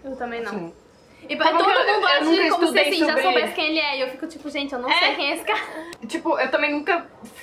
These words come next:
Speaker 2: me aprofundei em Titãs e coisas do tipo, né? Pra saber se tinha alguém chamado General.
Speaker 1: Uhum.
Speaker 2: Tipo, conhecido como General. Mas, por enquanto, eu não consigo, tipo, pensar em alguém que tem alguma treta com a Artemis especificamente, pra ela ter passado anos caçando.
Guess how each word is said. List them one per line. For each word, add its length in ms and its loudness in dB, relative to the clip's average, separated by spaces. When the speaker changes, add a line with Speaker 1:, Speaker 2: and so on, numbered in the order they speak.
Speaker 2:
me 100 0
aprofundei 520 0
em 40 -2
Titãs 440 2
e 40 -6
coisas 300 -2
do 100 -4
tipo, 300 -8
né? 80 -6
Pra 120 -6
saber 240 -4
se 120 -14
tinha 160 -6
alguém 220 -6
chamado 360 -6
General. 560 -2
Speaker 1:
Uhum. 440 -8
Speaker 2:
Tipo, 340 -8
conhecido 460 -4
como 220 -4
General. 480 -6
Mas, 1040 -10
por 100 -10
enquanto, 460 -8
eu 100 -10
não 100 -8
consigo, 600 -8
tipo, 320 -12
pensar 320 -4
em 80 -2
alguém 380 -4
que 60 -16
tem 100 0
alguma 440 -4
treta 380 -2
com 180 -4
a 60 0
Artemis 560 -2
especificamente, 800 -6
pra 120 -2
ela 60 -2
ter 60 -10
passado 380 -6
anos 320 -6
caçando. 840 -6